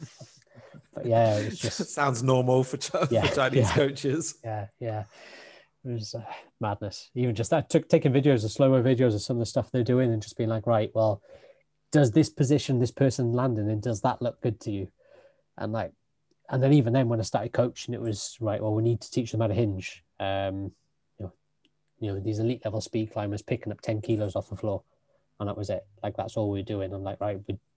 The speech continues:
Speaker 2: doing this so that they can pick up heavier in a few weeks, so I know that they're safe." Um, but yeah.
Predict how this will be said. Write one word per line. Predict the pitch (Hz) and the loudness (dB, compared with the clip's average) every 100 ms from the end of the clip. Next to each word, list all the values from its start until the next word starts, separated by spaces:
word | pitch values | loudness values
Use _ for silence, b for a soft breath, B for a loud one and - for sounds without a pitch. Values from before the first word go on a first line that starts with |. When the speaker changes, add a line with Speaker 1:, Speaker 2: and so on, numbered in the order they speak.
| _ _ | _ _
Speaker 2:
doing | 135 143 123 | 4 4 6
this | 143 - | 2 0
so | - | -8
that | 123 113 | -8 -4
they | 104 | -6
can | - 123 113 | -2 -2 -2
pick | 117 - | -4 -4
up | - | -2
heavier | 117 101 107 101 _ | -2 0 0 -2 _
in | - | -8
a | 104 | -2
few | 110 104 | -2 0
weeks, | 113 - | -4 -6
so | - | -8
I | 95 | -6
know | 104 113 104 | 0 2 0
that | 104 107 | -4 -6
they're | 104 | -4
safe." | - 110 107 - - | -2 -4 -6 -14 -14
Um, | 107 107 98 98 - b b b b b b b b | -8 -8 -8 -14 -18 b b b b b b b b
but | - | -12
yeah. | 113 107 104 | -6 -4 -6